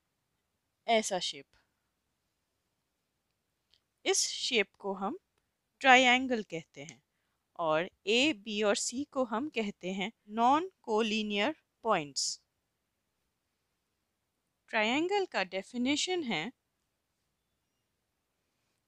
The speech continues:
ट्रायंगल का डेफिनेशन है, let A, B, C be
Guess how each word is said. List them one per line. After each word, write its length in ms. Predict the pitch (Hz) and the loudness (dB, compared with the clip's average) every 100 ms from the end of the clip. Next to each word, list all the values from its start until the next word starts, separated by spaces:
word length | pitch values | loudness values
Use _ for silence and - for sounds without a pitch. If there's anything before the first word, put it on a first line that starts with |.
| _ - | _ 2
ट्रायंगल 520 | 226 208 220 294 359 | 6 6 6 4 2
का 120 | 359 | 0
डेफिनेशन 680 | 214 185 - 220 233 - 294 | -4 -6 -2 0 0 2 2
है, 240 | 220 175 208 _ _ _ _ | 2 0 -2 _ _ _ _
let 300 | 202 185 185 - - | 2 4 4 -2 2
A, 220 | 247 311 | 4 4
B, 180 | 208 220 240 | 2 0 0
C 200 | - 214 220 | -2 -2 -2
be 120 | 202 | -2